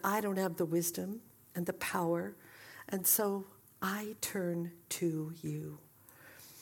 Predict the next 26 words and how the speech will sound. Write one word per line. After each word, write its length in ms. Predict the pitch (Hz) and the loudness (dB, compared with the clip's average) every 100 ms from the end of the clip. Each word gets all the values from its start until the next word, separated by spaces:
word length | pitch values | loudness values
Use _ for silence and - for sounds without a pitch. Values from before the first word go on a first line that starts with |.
| - - - - - - - - | -20 -20 -20 -20 -20 -20 -20 -6
So 220 | - - 208 | 4 6 8
let's 260 | 233 254 | 6 2
pull 300 | - - 302 | 0 4 6
this 260 | 269 247 - | 8 6 6
together 420 | 233 202 185 185 | 4 6 6 4
in 180 | 185 175 | 2 2
this 220 | 185 175 | 4 6
statement 520 | - 185 185 160 170 | 6 4 2 0 4
that 160 | 180 175 | 4 6
is 100 | 175 | 4
on 160 | 185 | 4
your 120 | 175 165 | 2 2
handout. 640 | 175 170 170 165 - - - - - - - | 2 2 2 0 -2 -10 -20 -18 -18 -18 -18
Faith 640 | - - 247 190 196 - - | -8 6 6 8 4 0 2
that 200 | 185 180 | 4 4
informs 560 | 185 185 196 208 233 | 2 2 2 2 0
prayer 840 | - - - 233 175 160 175 269 - - - - - - - - - - - | 0 -4 2 4 4 4 2 -2 -6 -20 -20 -20 -20 -20 -18 -16 -16 -10 2
is 220 | 196 - | 4 4
trusting 440 | - 214 - 185 | 2 2 4 4
God's 300 | 185 175 170 | 4 4 4
power 680 | - - - 233 185 185 247 - - - - - - | 2 0 2 4 6 4 2 -6 -20 -20 -20 -18 -4
to 160 | - 185 | 2 2
accomplish 540 | 175 196 185 196 190 | 4 2 4 2 4
what 120 | 165 | 2
his 240 | 170 156 - | 4 2 4
wisdom 540 | 175 196 - 262 285 | 4 4 2 2 0